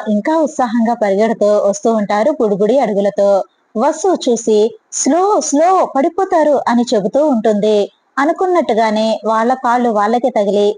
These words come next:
పడిపోతారు. "అయ్యో, పడిపోయారా?" అని అంటూ రిషి, వసు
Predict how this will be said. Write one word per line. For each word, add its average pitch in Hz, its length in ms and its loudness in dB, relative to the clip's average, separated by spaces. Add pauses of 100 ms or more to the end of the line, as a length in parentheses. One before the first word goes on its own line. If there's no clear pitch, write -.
(120)
పడిపోతారు. 208 840 0 (1040)
"అయ్యో, 220 680 2 (160)
పడిపోయారా?" 320 840 0 (340)
అని 262 200 2
అంటూ 220 360 2
రిషి, 240 300 0
వసు 233 440 0